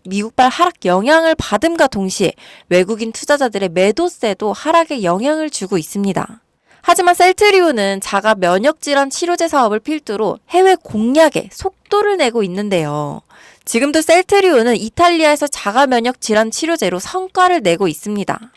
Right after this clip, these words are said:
또한 미국에서도 이 자가 면역 질환 치료제 성과도 주목되고 있는데 지난 삼월 미국에서 진펜트라 신약을 출시한 후 미국 보험업계 상위 십 대 기업에 속하는 시그나 헬스케어를 비롯해 총 이십육 개 업체에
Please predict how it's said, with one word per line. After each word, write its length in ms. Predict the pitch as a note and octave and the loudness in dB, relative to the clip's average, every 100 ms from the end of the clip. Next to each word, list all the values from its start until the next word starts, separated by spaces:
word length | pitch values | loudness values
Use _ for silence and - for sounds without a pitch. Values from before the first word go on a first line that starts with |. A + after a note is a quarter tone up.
| _ _ - | _ _ 2
또한 440 | F4+ C#4 C4+ A3 | 4 4 2 -2
미국에서도 920 | F#3+ A#3 F4 F#4 D4+ C4+ F#3+ - A3 | -6 -6 -4 -2 0 0 -2 0 -2
이 160 | - F#3+ | -2 -8
자가 400 | - - G#3+ D#4+ | -8 -8 2 2
면역 380 | E4 B3+ A#3+ C4+ | 4 2 0 -2
질환 320 | C#4 B3+ B3 | 0 0 0
치료제 420 | - F4 E4+ F3 - | -4 -2 0 0 -4
성과도 400 | - C#4 D4 D4 | -10 -4 0 -2
주목되고 720 | C4+ - C#4 F#4+ - D#4 D4+ | -2 -6 0 0 2 -2 0
있는데 420 | B3 F#3+ E3 G3 - - - - | -2 -4 0 -2 -2 -16 -18 -8
지난 300 | A3+ B3 A#3+ | 0 0 2
삼월 340 | F4 D#4+ F#3 - | 2 2 0 -2
미국에서 640 | G3+ G#3 D4+ A#3 A3 F#3+ | -4 -4 0 0 2 0
진펜트라 680 | - B3 D4 F#4 F4+ E4+ D#4+ | -2 -6 2 2 2 2 2
신약을 360 | - E4 D#4+ | 4 2 0
출시한 520 | D#4 F#4+ F#4 - B3+ F#3+ | 0 0 0 0 0 0
후 180 | G#3 - - _ | -4 -6 -18 _
미국 280 | G3+ G#3 - | -4 -4 -6
보험업계 600 | - A3+ - G#3+ - D#3+ | 2 6 6 2 -4 -12
상위 480 | - C#4+ D#4+ F3+ - | -8 -8 -6 -8 -4
십 280 | - F#4+ - | -2 -2 0
대 120 | F#4 | 0
기업에 560 | - - B3+ D#4+ E4+ | 0 -4 2 4 4
속하는 380 | E4 - A3 G#3 | -2 -2 -4 -2
시그나 360 | G#3 D#4 F4 D#4+ | -4 -4 -2 0
헬스케어를 680 | D#4 F#4+ - - C#4 G3+ G3 | 0 0 -2 -4 -2 0 0
비롯해 380 | F#3+ - - F3+ | 0 -2 -6 -8
총 240 | - C4 | -6 -8
이십육 460 | - G3 A#3 B3+ A#3 | -8 -8 -6 -6 -6
개 100 | A3 | -6
업체에 420 | - F3 - - | -4 -4 -4 -6